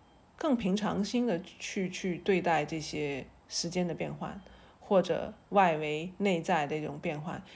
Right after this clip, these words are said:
就尽，尽量在这种相对的动荡与不动之间，要找到自己的节奏，然后找到自己的对应的这些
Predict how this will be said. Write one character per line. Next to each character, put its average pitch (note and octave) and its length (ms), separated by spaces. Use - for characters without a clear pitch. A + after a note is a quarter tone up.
就 - 100
尽， A3 540
尽 C4 320
量 G3+ 240
在 F#3 240
这 F#3 180
种 C#3+ 340
相 B3+ 380
对 B3 260
的 C#3 400
动 G#3 300
荡 F3 460
与 D3 500
不 - 100
动 F#3 280
之 E3+ 140
间， E3+ 400
要 F#3 100
找 F3+ 120
到 D3+ 100
自 A#3 120
己 G#3 60
的 D#3 60
节 - 200
奏， - 260
然 F#3 160
后 G#3+ 140
找 F#3+ 140
到 F3+ 100
自 F#3+ 200
己 - 160
的 - 260
对 G#3 160
应 F3+ 220
的 F3+ 80
这 F3 160
些 E3 460